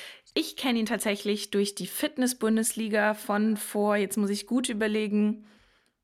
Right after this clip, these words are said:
wir haben zweitausendsechsundzwanzig, fünfundzwanzig, ich glaub, von zweitausendvierundzwanzig, also von vor zwei Jahren. Und, ähm, ich hab ihn vielleicht ab und zu verwechselt,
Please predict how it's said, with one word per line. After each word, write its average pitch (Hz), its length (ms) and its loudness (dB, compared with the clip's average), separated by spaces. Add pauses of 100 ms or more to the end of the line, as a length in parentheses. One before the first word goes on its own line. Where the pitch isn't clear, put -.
(160)
wir 202 160 0
haben 196 100 0
zweitausendsechsundzwanzig, 196 1160 -4
fünfundzwanzig, 196 640 -4 (260)
ich - 100 -14
glaub, 202 220 0
von 202 100 -2
zweitausendvierundzwanzig, 208 1500 -2
also 196 180 0
von 233 220 0
vor 185 180 -2
zwei 214 300 -4
Jahren. 226 360 -4 (560)
Und, 233 580 0
ähm, 220 760 2 (1500)
ich 214 180 -2
hab 240 120 2
ihn 262 80 0
vielleicht 247 320 -2
ab 233 120 -2
und 247 80 2
zu 254 100 -4
verwechselt, 226 640 -2